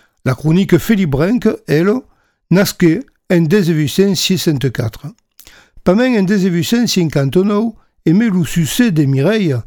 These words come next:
le monde se but à ser un perveni félibre. Duco, l'outin des amis poètes de la colle Mayomen informal,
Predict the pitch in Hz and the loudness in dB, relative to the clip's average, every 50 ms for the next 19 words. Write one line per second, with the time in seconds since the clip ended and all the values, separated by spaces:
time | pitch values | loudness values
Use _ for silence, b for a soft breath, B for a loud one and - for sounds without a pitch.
0 | b b b b b b - 160 175 185 214 254 277 262 202 180 - - 160 135 | b b b b b b 0 2 2 4 4 2 2 2 0 -2 -2 -2 -2 -2
1 | 123 160 254 233 - 196 165 120 - - 214 226 190 185 180 160 120 - 190 170 | 0 2 0 0 0 -2 -8 -8 -6 -4 -4 -2 0 0 0 0 0 0 0 0
2 | 135 135 147 170 196 214 196 - - 202 196 180 180 165 127 131 120 110 107 _ | 0 0 0 0 0 0 -2 0 0 0 0 0 -2 -2 -2 -4 -6 -6 -8 _
3 | _ _ _ _ _ _ _ _ _ - 143 175 208 190 - - 247 269 285 254 | _ _ _ _ _ _ _ _ _ -2 0 2 2 0 0 0 0 0 0 -4
4 | b b b b b b - 156 151 139 - - 202 226 220 202 156 170 160 135 | b b b b b b -4 -2 -2 -2 2 4 4 4 4 2 0 0 0 0
5 | 156 156 180 208 202 - - 170 160 151 160 185 214 208 208 - 131 113 b b | 2 2 2 2 0 0 0 0 2 2 2 0 0 -2 -2 -2 -4 -4 b b
6 | b b b b - 139 147 143 143 - - 185 185 175 160 147 - 135 143 139 | b b b b -2 -2 0 0 0 0 2 2 2 2 0 -2 -2 -2 -2 0
7 | 151 156 165 170 175 175 175 185 196 196 196 190 190 170 - 240 233 226 196 170 | 2 2 2 2 2 2 0 0 0 0 2 0 0 0 0 -2 0 0 0 0
8 | 165 160 160 160 180 | 0 0 -2 -2 -4